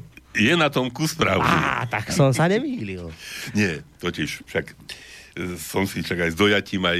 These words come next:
Speaker 1: aj teda veľmi s vďačnosťou, e, prečítal mail od, od Jany, aj od jej manžela Mauricia, e, kde vlastne približuje, e, osud, e,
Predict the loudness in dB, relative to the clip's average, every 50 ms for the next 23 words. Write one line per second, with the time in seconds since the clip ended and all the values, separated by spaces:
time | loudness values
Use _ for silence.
0 | 0 0 0 0 0 2 0 0 -2 -4 -4 -2 -2 -2 -2 -4 -4 -4 -2 0
1 | 0 2 2 2 0 -2 -4 -8 -10 -6 -2 0 0 0 2 0 -2 -2 0 2
2 | 2 2 2 2 0 -2 -2 0 -2 -2 -2 0 0 0 0 0 0 0 2 2
3 | 2 2 2 -2 -4 -16 -20 -20 -20 -14 -6 0 2 4 4 4 4 2 2 0
4 | -2 -4 -4 -8 -20 -20 -20 -20 -20 -20 -20 -20 -20 -20 -20 -20 -20 -16 -8 -2
5 | -2 0 2 4 4 4 4 4 2 2 4 2 2 2 2 2 2 2 2 2
6 | 2 2 2 2 2 2 4 4 4 4 4 4 2 2 0 2 2 4 4 4
7 | 2 0 -4 -8 -14 -20 -20 -20 -20 _ _ _ _ _ _ _ _ _ _ -14
8 | -10 -4 2 4 4 4 4 2 0 0 0 2 2 4 2 2 0 -2 -8 -14
9 | -14 -12 -10 -8 -4 -4 -4 -4 -4 -4 -4 -2 -2 -2 -4 -6 -18 -20 -20 -20
10 | -20 -20 -20 -20 -20 -20 -20 _ _ -4 0 2 2 2 2 2 0 0 0 0
11 | 2 2 2 2 0 -2 -6 -14 -20 _ _ _ -8 -4 -2 0 0 0 0 -2
12 | -2 0 -2 -2 0 0 -4 -4 -4 -4 -4 -4